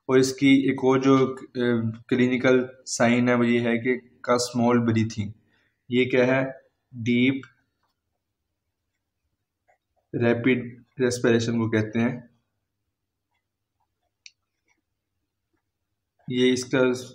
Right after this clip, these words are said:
main sign है, जिसकी वजह से हम, हमें पता चल जाता है कि ये diabetic ketoacidosis है।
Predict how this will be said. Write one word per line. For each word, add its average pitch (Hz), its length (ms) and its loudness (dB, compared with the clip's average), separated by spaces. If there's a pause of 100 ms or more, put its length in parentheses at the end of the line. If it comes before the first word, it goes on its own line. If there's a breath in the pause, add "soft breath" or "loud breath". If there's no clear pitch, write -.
main 123 480 0
sign 117 440 0
है, 120 180 0
जिसकी 117 260 -2
वजह 113 160 4
से 113 160 -4
हम, 113 100 0
हमें 113 540 -8
पता 120 120 2
चल 113 180 2
जाता 110 260 2
है 113 60 0
कि 117 100 -6
ये 117 60 4
diabetic 110 600 0
ketoacidosis 104 760 -6
है। - 100 -20